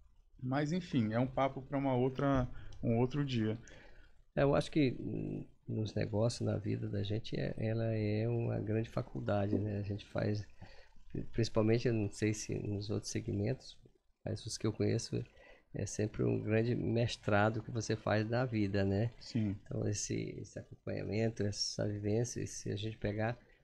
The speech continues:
Speaker 2: eu tive muitos momentos que eu tinha tudo pra desistir, né? Quando eu ainda viajava pra Balsas, antes até de abrir a primeira mercearia, eu lembro que,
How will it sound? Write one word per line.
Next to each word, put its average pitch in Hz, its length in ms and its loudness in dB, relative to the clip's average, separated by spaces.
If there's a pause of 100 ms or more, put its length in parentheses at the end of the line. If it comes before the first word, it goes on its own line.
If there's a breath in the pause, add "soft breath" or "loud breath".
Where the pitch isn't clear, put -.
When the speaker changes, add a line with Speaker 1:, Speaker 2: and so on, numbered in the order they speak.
(160)
Speaker 2:
eu 120 120 -10
tive 113 320 -8
muitos 117 720 -2
momentos 107 720 2 (160)
que - 160 0
eu 110 100 4
tinha 113 200 4
tudo 120 240 0
pra 123 140 4
desistir, 120 680 4
né? 107 180 6 (440 loud breath)
Quando 110 240 2
eu 113 140 6
ainda 131 300 8
viajava 117 680 4 (400)
pra 104 280 0
Balsas, 101 680 2 (1200)
antes 107 320 2
até 107 240 4
de 110 200 6
abrir 110 280 4
a 104 40 2
primeira 104 380 4
mercearia, 101 800 2 (160)
eu 104 80 -2
lembro 107 300 0
que, 104 420 -2